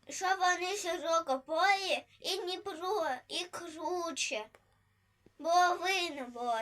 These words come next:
чути, як ріве ревучий. Як понесеться Україні в синє море, кров ворожу, от тоді я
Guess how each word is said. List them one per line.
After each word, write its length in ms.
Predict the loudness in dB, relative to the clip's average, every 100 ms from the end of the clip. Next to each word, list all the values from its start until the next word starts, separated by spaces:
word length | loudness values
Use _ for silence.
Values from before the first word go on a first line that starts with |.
| -2
чути, 580 | -2 0 2 0 -2 -10
як 240 | -10 -8
ріве 420 | -4 -2 2 2 2 -2
ревучий. 840 | -4 -2 2 2 0 -4 -10 -16 _ _ _ _ _ _ _ _ _ _ _ _ 0
Як 240 | 0 2
понесеться 560 | 0 0 0 -2 -2 -4
Україні 760 | 2 2 2 0 -2 -2 -4 -6
в 40 |
синє 540 | -2 4 4 4 0
море, 640 | 0 0 2 4 4 2 -2 _ _ _ _ _ _ _ _ _ _ _ -10
кров 460 | -4 0 4 4 4
ворожу, 760 | 4 4 2 4 4 2 -4 2
от 280 | 2 2
тоді 460 | 2 0 0 -2 4 4 4
я 260 | 0 0